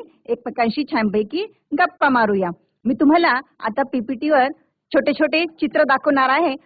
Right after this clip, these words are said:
आणि त्यावर आपण गप्पा मारूया. चला तर मग आपण पीपीटी पाहूया. मुलांनो, आता आपल्याला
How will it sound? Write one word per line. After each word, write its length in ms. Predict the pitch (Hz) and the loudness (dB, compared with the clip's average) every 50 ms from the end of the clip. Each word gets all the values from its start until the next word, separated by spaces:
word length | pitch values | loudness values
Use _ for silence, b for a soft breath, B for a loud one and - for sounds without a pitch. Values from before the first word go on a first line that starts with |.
| b b b | b b b
आणि 180 | 214 233 240 | -4 -2 -2
त्यावर 340 | 226 - 269 240 240 233 240 | 0 0 2 2 4 4 4
आपण 300 | 240 233 214 _ 269 294 359 440 - _ _ _ _ - 208 | 2 0 0 _ -2 -2 -2 -4 -10 _ _ _ _ -2 -2
गप्पा 240 | 277 277 _ 277 | -2 0 _ 0
मारूया. 380 | 254 233 214 196 190 180 175 170 175 _ _ _ _ _ _ _ _ | 0 2 2 0 0 -2 -4 -6 -8 _ _ _ _ _ _ _ _
चला 160 | 254 247 247 | 2 2 2
तर 180 | 254 - 285 277 | 2 2 0 2
मग 140 | 269 285 262 | 2 2 2
आपण 240 | 294 302 - 320 359 - - _ _ _ | 0 0 0 -2 -4 -4 -10 _ _ _
पीपीटी 340 | 285 269 - - 254 208 233 | -6 -6 -4 -4 -4 -4 -4
पाहूया. 380 | 220 - 196 190 180 175 165 170 - _ _ _ _ _ _ _ _ _ _ _ _ _ _ _ _ _ _ _ _ _ _ _ _ _ _ _ - | -2 0 0 0 0 -2 -4 -6 -10 _ _ _ _ _ _ _ _ _ _ _ _ _ _ _ _ _ _ _ _ _ _ _ _ _ _ _ -8
मुलांनो, 360 | 240 302 339 349 330 233 202 - - _ _ _ _ _ _ | -6 -6 -4 -4 -6 -8 -8 -12 -16 _ _ _ _ _ _
आता 220 | 233 262 254 349 | -8 -6 -2 -2
आपल्याला 520 | 339 302 302 - 302 330 330 285 262 294 | -2 -2 -4 -4 -4 -2 -2 -2 -4 -6